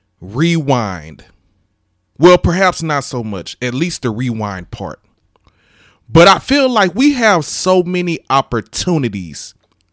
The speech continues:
to be kind. So many opportunities that it should be a habit. It should be our lifestyle. It should be our addiction. So be also intentional in being kind to others.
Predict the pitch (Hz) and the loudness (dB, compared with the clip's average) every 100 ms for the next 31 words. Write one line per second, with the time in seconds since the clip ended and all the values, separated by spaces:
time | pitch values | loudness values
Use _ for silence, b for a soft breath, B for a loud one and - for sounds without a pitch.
0 | _ - 123 127 - 127 110 80 58 50 | _ -2 2 2 0 -6 -6 -6 -12 -20
1 | - _ _ _ _ _ _ _ _ _ | -20 _ _ _ _ _ _ _ _ _
2 | - - 233 214 196 170 175 165 - 180 | -2 2 4 4 2 0 -2 -2 -2 -2
3 | 160 147 143 113 127 120 110 - 151 - | -2 -4 -6 -2 0 0 -2 -2 -2 -2
4 | 143 120 110 107 95 - 131 120 92 53 | -2 -2 -2 -2 -4 -8 -6 -6 -8 -14
5 | - _ _ _ _ _ _ 156 165 165 | -20 _ _ _ _ _ _ 2 4 2
6 | 131 143 123 107 95 104 110 98 - 107 | 4 4 4 2 0 -4 -4 -6 -10 -8
7 | 78 - - _ _ _ _ _ 143 135 | -10 -12 -20 _ _ _ _ _ -4 0
8 | - 127 120 123 110 120 127 120 135 117 | 0 0 0 0 0 0 0 0 -2 0
9 | 220 196 - 110 87 - _ _ _ _ | 0 0 -6 -6 -8 -14 _ _ _ _
10 | _ _ _ _ _ _ _ _ _ - | _ _ _ _ _ _ _ _ _ 2
11 | 202 175 226 247 214 185 220 208 - 190 | 4 6 6 6 4 4 4 4 4 6
12 | 175 147 139 208 214 - 185 175 185 175 | 4 2 -2 -2 0 0 0 0 0 2
13 | 202 196 190 202 196 190 196 196 139 55 | 2 0 0 0 0 -2 0 0 0 -6
14 | - | -12